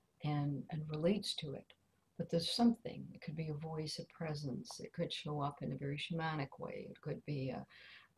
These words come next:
um, you know, a dolphin or an eagle or a bear. And it should, could be a very archetypal way. So, uh, and it's all fine. So we can meet shamanic, transforming, or ship shape, shifting, ship, <laughs> shape-shifting, sorry,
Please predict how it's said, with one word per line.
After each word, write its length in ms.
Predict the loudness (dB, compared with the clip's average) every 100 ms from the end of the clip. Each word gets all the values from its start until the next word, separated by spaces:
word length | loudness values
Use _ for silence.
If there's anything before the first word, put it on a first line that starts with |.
| -4
um, 200 | -2 -2
you 120 | 0 0
know, 200 | 0 0
a 40 |
dolphin 460 | 4 4 4 0 0
or 220 | 2 0
an 80 | 0
eagle 260 | -2 -2
or 180 | -2 -2
a 40 | 0
bear. 340 | -2 -2 -6 -16 _ _ _ _ _ _ _ -14
And 340 | -8 -6 -4 -6
it 160 | -6
should, 200 | -8 -8 -10
could 200 | -6 -6
be 140 | -2 -2
a 40 |
very 260 | 0 0 0
archetypal 560 | 0 0 -4 -8 -6
way. 300 | -6 -4 -6 -12 -20 -20 -20 -20 -12
So, 520 | -4 4 4 4 -2 -4
uh, 240 | -2 -2 2
and 120 | 6
it's 160 | 6 4
all 200 | 0 0
fine. 280 | 0 -2 -4 -16 _ _ _ _ -16 -14 -14 -18 -12
So 340 | 0 8 8 8
we 160 | 2
can 160 | 4 4
meet 220 | 4 2
shamanic, 520 | 0 4 6 4 0
transforming, 680 | 0 -2 0 -2 0 0 0
or 60 | -2
ship 200 | -6 -4
shape, 320 | -2 -2 -2 -2
shifting, 680 | 2 4 4 2 0 0 -6 -20 -14
ship, 320 | -4 -2 -2 -4 -6
<laughs> 200 | -6 -6
shape-shifting, 840 | 2 6 6 6 2 0 0 0 0
sorry, 460 | 4 4 4 0